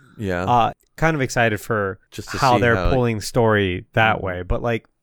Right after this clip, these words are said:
Speaker 2: moving on to this movie, Berto, you did a lot more research on this movie than I did.
Speaker 1: Yeah, there's
Speaker 2: But it seems problematic.
Speaker 1: there's a lot of issues behind the scenes with this movie. And that's, like, not even talking about the, the quality of the movie itself. Just,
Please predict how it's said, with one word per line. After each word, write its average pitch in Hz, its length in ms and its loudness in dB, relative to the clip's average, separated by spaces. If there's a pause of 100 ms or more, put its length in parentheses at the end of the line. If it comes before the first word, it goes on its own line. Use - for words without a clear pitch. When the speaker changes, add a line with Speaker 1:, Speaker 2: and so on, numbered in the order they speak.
Speaker 2:
moving 240 260 0
on 226 120 2
to 151 80 0
this 147 180 0
movie, 160 280 2
Berto, 131 380 2 (120)
you 160 400 4
did 143 160 2
a 143 40 0
lot 131 160 2
more 127 160 -2
research 120 320 -4
on 104 120 -6
this 101 140 -8
movie 98 200 -6
than 92 140 -6
I 87 120 -6
did. 85 280 -10 (440)
Speaker 1:
Yeah, 101 680 0
there's 110 160 0
Speaker 2:
But 156 80 4
it 156 100 4
seems 196 360 0
problematic. 90 960 -2
Speaker 1:
there's 117 300 -4
a 95 40 -4
lot 85 440 -2
of 80 140 -8
issues 90 1000 -6 (140)
behind 92 380 -2
the 82 60 -4
scenes 85 720 -12
with 92 140 -8
this - 200 -8
movie. 101 320 -6 (400)
And 156 100 0
that's, 165 160 -2 (100)
like, 131 300 -2
not 151 180 2
even 151 160 -2
talking 110 260 0
about 104 180 -2
the, 95 100 -6 (160)
the 101 80 -10
quality 92 380 -2
of 87 60 -4
the 85 60 -8
movie 87 240 -4
itself. 80 400 -6
Just, - 260 -10